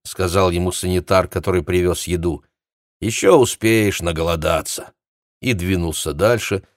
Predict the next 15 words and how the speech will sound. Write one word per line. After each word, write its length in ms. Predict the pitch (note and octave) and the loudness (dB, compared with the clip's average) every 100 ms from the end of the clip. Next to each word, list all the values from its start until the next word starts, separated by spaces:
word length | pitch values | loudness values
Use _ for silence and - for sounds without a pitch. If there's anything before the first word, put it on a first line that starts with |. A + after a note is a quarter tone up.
| _ _ | _ _
толкая 440 | - G2+ B2 D#3 C#3+ | 0 0 2 2 2
перед 240 | G#2 F2+ | -2 -4
собой 340 | - G2+ G#2 | -2 0 0
столик 680 | F#2+ - G#2 G#2 F#2+ - - | -2 -4 -2 0 0 -4 -10
на 180 | F2+ F2 | -6 -4
колёсиках. 840 | - E2+ D2+ - D2 - - - _ _ _ _ _ _ _ | -2 -2 -4 -6 -10 -14 -18 -18 _ _ _ _ _ _ _
Странно 760 | - - - E2 G2+ C3+ C3+ C3+ | -12 -8 -2 0 2 0 -2 -2
он 180 | C3 B2+ | -2 -2
это 240 | B2 B2 | -2 -4
сказал. 680 | - - A2+ G2+ A#2 F2 - _ _ _ _ _ _ _ | -4 -4 -4 0 0 0 -6 _ _ _ _ _ _ _
Ка 220 | A2 A2+ | -2 0
всё 240 | - - | -2 -2
смотрел 560 | G#2+ F#2+ G#2+ - A2+ A2+ | -2 0 -2 0 0 0
на 140 | G#2 | 0
санитара, 880 | G2 - G2 G2+ - B2 G#2+ E2+ - | -2 -2 -2 -4 -2 0 2 2 -2